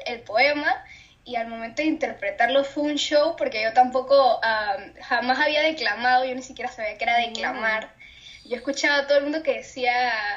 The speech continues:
"Del cielo cayó una rosa, mi madre la recogió". Yo, yo no puedo decir eso, yo no puedo decir eso, no se puede, no se puede.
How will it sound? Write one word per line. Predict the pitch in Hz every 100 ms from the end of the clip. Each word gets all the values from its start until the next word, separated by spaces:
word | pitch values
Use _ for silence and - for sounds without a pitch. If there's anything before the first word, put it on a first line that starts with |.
| - - - - - _ _ _ - - -
"Del | 285 349
cielo | - - 494 330 330
cayó | 339 330
una | 320 311
rosa, | 330 311 - - 240
mi | 330
madre | 508 508 466 403
la | 359 320
recogió". | 277 277 269 254
Yo, | 254 -
yo | 254 240
no | 240
puedo | 339 302
decir | 233 240
eso, | 262 311 - -
yo | 262 262
no | 269
puedo | 277 294
decir | 269 285 277
eso, | 294 302 - 277
no | 254
se | - 247
puede, | - 254 233
no | 226
se | - 226
puede. | - 214 226